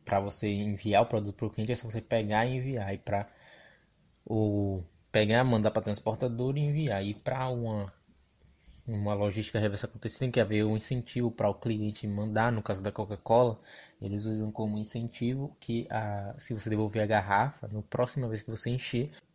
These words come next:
você paga menos. E a mesma coisa com a Natura, o refil ele custa menos do que a garrafa completa. Então, você, em vez de comprar várias garrafas de plástico, você vai comprar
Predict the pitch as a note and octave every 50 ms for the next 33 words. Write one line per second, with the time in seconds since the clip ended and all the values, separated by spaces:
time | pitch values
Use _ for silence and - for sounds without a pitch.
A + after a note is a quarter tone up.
0 | _ A2+ G#2+ G#2+ F2+ - G2+ G#2+ A2 A2 G2+ G2 G2 F#2 F#2+ G2 - - - -
1 | - - - - - A#2+ A2 A2+ A#2+ A#2+ C3 B2+ - B2+ A#2 A2+ - A#2+ A#2+ B2+
2 | C3 - - A2 G2+ G2+ G2 G2 A2+ A#2 A2+ - - A#2 A2+ A#2 A#2+ A#2+ B2 B2+
3 | A#2+ A#2 - - - - A#2 A#2+ - - - - D#3 D3+ D3+ - - - - -
4 | _ _ - A2+ A2 A2+ A#2 B2 B2 B2 C3 D3 E3+ - - - - B2+ A#2 A#2
5 | - - A#2 A2+ A2+ A2 A2 G#2 A2 A2 - - - - - _ _ - - C3+
6 | C#3+ - - G#2+ G2+ G2 - - G#2 G2 F#2+ - - G2 G2+ G2 - A2+ G#2 G2+
7 | G2+ G2 - - G#2 - G#2 G2+ G2 F#2+ G2+ G2 G2+ G2 G2+ G#2 G#2 G2+ - G#2+
8 | G#2 - - G#2+ G#2+ A#2 - - B2 A2+ B2 - - D3 C3 - - C3 B2 -
9 | A#2 - - A2+ A2+ -